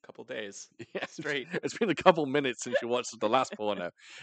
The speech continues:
Speaker 2: Yeah, so, um, it's pretty cool. Uh, the new T V's kinda nice, but I, I was a bit gutted that they broke it, though.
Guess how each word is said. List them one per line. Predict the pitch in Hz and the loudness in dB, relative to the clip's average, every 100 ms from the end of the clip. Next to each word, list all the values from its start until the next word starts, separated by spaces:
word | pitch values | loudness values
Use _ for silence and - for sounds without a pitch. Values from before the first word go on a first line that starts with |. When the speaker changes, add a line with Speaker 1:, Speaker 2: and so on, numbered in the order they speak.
| 139 | 10
Speaker 2:
Yeah, | 170 151 | 12 12
so, | 117 123 117 110 - | 10 6 6 6 4
um, | 113 110 110 | 4 4 2
it's | 120 | -2
pretty | - 370 | 2 2
cool. | 370 427 185 123 | 8 8 8 4
Uh, | 143 165 | 0 0
the | 202 | -2
new | 226 | -6
T | - | -6
V's | 196 190 - | -6 -8 -8
kinda | - 190 | -4 0
nice, | 175 165 - | 2 2 0
but | 117 | 0
I, | 117 | 2
I | 131 | 2
was | 139 | 4
a | |
bit | 151 160 | 2 4
gutted | 156 - 110 95 | 4 4 0 -4
that | 87 | -4
they | 95 | -4
broke | 90 87 - | -2 -4 -4
it, | - | -8
though. | 80 | -6